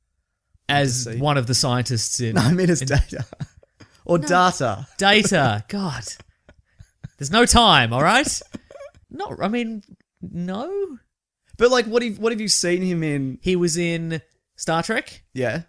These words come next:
Speaker 1: The Star Trek movies.
Speaker 2: Yes.
Speaker 1: He was in the, that show Threshold with
Speaker 2: What was
Speaker 1: Carla
Speaker 2: that?
Speaker 1: Gugino.
Speaker 2: What was that about?
Speaker 1: It was like an alien invasion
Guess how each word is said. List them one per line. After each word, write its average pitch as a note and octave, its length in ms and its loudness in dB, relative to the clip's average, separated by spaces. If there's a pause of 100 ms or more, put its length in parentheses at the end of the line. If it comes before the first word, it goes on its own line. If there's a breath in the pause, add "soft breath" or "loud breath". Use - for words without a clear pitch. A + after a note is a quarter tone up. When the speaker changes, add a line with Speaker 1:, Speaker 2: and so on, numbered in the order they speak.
(140)
Speaker 1:
The D3 100 -4
Star D#3 240 0
Trek E3+ 220 -6
movies. D3+ 560 -2
Speaker 2:
Yes. C3 460 -6
Speaker 1:
He C#3+ 100 0
was D3 160 0
in D3 120 -4
the, C3+ 240 -6
that C3+ 140 -2
show C3+ 180 -2
Threshold D3+ 760 -6
with - 180 -12
Speaker 2:
What D3 120 -2
was C3+ 80 -4
Speaker 1:
Carla A#2 120 -4
Speaker 2:
that? - 80 -4
Speaker 1:
Gugino. C#3 420 -6
Speaker 2:
What - 80 -16
was A2+ 100 -10
that A2 100 -8
about? G#2+ 260 -10
Speaker 1:
It - 60 -8
was C3+ 100 -6
like C3 120 -6
an C3 60 -6
alien B2+ 260 -6
invasion A#2 480 -6